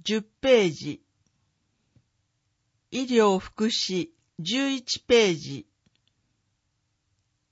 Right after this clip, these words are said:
行事募集。十二ページ。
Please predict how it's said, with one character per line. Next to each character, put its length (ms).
行 340
事 160
募 180
集。 480
十 360
二 180
ペ 360
ー 60
ジ。 360